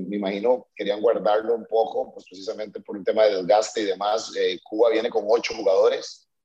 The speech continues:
al torneo, entonces es un equipo que sí, parte de la estrategia y lo que veíamos que la, que la selección quería hacer era desgastarlos un poco, ¿verdad? Tratar de jugar con eso, eh,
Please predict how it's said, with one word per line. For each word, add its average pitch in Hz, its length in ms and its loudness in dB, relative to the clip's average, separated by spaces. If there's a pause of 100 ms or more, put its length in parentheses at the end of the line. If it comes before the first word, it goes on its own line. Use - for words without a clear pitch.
(100)
al 92 180 -4
torneo, 101 400 -4
entonces 110 580 -4 (160)
es - 60 -8
un 123 80 2
equipo 123 340 0
que 117 140 2
sí, 101 340 -2 (400)
parte 123 300 4
de 147 80 6
la 143 60 8
estrategia 120 880 0
y 95 180 -4
lo 95 120 -6
que 95 160 -4
veíamos 104 500 0
que 127 140 -4
la, 98 240 -2
que 104 80 -6
la 95 80 -4
selección 104 420 -2
quería 123 280 4
hacer 127 280 4
era 123 140 8
desgastarlos 123 720 2
un 107 160 -8
poco, 127 380 4
¿verdad? 107 420 2
Tratar 101 300 -6
de 123 80 -4
jugar 110 320 2
con 113 120 -2
eso, 123 300 -2 (400)
eh, 104 720 4